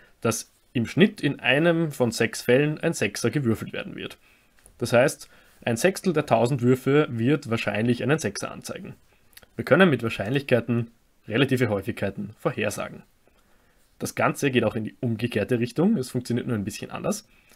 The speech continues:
Und zwar, angenommen, wir tun jetzt so, als ob wir noch nicht wissen, wie groß die Wahrscheinlichkeit für einen Sechser ist. Aber wir machen jetzt einfach ein paar Probewürfe, zum Beispiel tausendmal.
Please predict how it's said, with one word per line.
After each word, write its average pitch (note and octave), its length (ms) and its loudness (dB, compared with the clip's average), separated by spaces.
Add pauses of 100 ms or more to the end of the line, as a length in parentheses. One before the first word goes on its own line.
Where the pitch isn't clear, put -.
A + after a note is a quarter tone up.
(160)
Und D#3 160 -10
zwar, - 280 0 (680)
angenommen, G3+ 680 4 (520)
wir A2+ 120 -10
tun C3 140 0
jetzt - 220 0
so, C3+ 180 2
als B2+ 140 2
ob G#2 100 -4
wir A2 80 -2
noch G#2 220 -6
nicht C#3+ 260 -4
wissen, B2 480 -2
wie D3 160 -4
groß A#2+ 240 0
die G#2+ 140 -2
Wahrscheinlichkeit A2 760 -2 (220)
für A#2 200 -2
einen A2 220 -2
Sechser - 300 -8
ist. - 220 -16 (800)
Aber G3 440 6 (400)
wir C#3 160 2
machen B2+ 240 0
jetzt B2+ 120 -2
einfach C3 280 -4
ein C3+ 80 -2
paar B2+ 180 0
Probewürfe, G#2+ 600 -2
zum D3+ 120 -4
Beispiel - 440 0
tausendmal. G2 580 -6